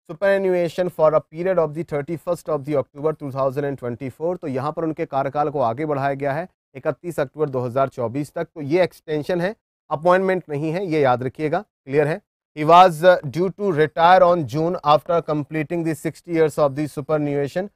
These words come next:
तो basically साठ साल की उम्र पूरी हो जाने के बाद वो रिटायर हुए थे, लेकिन अभी यहाँ पर उनके कार्यकाल को आगे बढ़ाया जा रहा है। As per the notification, Girdhar will remain his post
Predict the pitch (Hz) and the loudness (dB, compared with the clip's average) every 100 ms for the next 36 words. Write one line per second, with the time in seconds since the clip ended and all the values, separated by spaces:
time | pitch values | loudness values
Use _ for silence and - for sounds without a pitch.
0 | _ _ - 135 147 180 190 196 156 165 | _ _ -6 0 2 2 2 4 4 6
1 | 180 180 175 180 175 156 160 170 151 151 | 4 2 0 -4 -4 -2 -2 -2 -2 -2
2 | 151 151 156 120 147 156 156 135 123 147 | -2 -4 -4 0 0 2 -2 -4 0 0
3 | 160 156 165 190 170 175 165 170 165 _ | 0 -2 -4 -4 -2 0 0 -2 -4 _
4 | _ - 139 135 170 156 165 156 135 135 | _ -6 -4 2 2 2 -2 0 0 2
5 | 147 156 151 123 127 135 123 117 123 135 | 0 2 0 0 0 -2 -2 0 0 0
6 | 123 120 113 131 123 110 123 - 143 151 | -2 -4 -2 -2 -2 -2 -4 -6 -6 -2
7 | 147 147 139 143 147 151 139 135 139 147 | -2 -2 -8 -4 -4 -4 -6 -4 -2 -2
8 | 147 139 143 151 151 _ _ - 139 - | -2 -2 0 -2 -4 _ _ -6 -6 -4
9 | 147 147 135 | 0 0 0